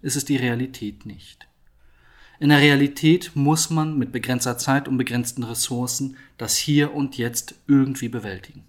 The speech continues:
Das Leben ist nun einmal endlich. Das ist eine der strengen Definitionen von Leben.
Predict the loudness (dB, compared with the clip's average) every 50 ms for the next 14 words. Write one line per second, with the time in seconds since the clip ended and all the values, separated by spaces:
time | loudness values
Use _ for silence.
0 | _ _ -2 0 2 2 4 6 8 8 8 8 8 6 2 0 -2 -2 -2 0
1 | -2 -2 -2 -2 -2 0 0 -2 -2 -2 -2 -2 -4 -4 -6 -4 -2 0 0 0
2 | -2 -6 -10 -16 -18 -18 _ _ -20 -20 _ _ _ _ -2 0 0 0 0 -2
3 | -4 -6 -10 _ -12 -10 -10 -8 -6 -6 -4 -4 -4 -6 -6 -6 -6 -8 -8 -8
4 | -8 -6 -6 -6 -6 -6 -6 -6 -6 -6 -6 -6 -6 -8 -8 -8 -6 -6 -6 -6
5 | -6 -8 -8 -10 -14 -20